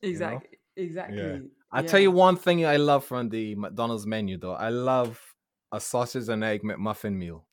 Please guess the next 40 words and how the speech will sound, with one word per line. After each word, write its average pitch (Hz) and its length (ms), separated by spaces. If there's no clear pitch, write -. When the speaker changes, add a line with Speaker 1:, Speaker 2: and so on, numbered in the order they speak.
Speaker 1:
But 76 160
I 104 100
love 107 340
that. 85 240
For - 140
some 135 320
reason, 113 480
that's, 120 360
like, 107 420
I 127 80
used 135 240
to 123 80
get 120 200
upset - 360
if 113 120
I 117 80
was, 104 380
when 113 160
I 117 40
used 113 180
to 107 60
work 110 240
in 95 60
an 69 60
office, 90 600
and, 98 280
you 104 80
know, 117 160
they 107 100
would 101 180
have 117 260
it 110 140
till, 107 140
like, 92 180
nine 101 340
thirty 104 340
or 85 140
ten 107 320
or 82 140
something. 82 420